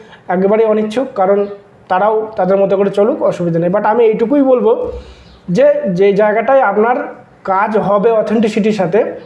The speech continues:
সেই জায়গায় আপনি যুক্ত হয়ে যান, <clears throat> সেই জায়গা থেকে আপনি পরিষেবা নেন বা সেই জায়গায় যান,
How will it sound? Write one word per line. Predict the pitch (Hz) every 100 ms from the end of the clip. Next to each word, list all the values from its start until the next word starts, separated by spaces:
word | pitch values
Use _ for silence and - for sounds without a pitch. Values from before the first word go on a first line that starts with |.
| - -
সেই | - 262
জায়গায় | 254 247
আপনি | 220 214
যুক্ত | 190 185 175
হয়ে | 165
যান, | 151 - - - _ _ _ _ _ - - - - - _ -
<clears throat> | 208 196 214 202
সেই | 175 220
জায়গা | 226 226
থেকে | 226 233
আপনি | 233 220
পরিষেবা | 202 190 196 202
নেন | 240 320
বা | 208
সেই | 196 190
জায়গায় | 185 180 165
যান, | 147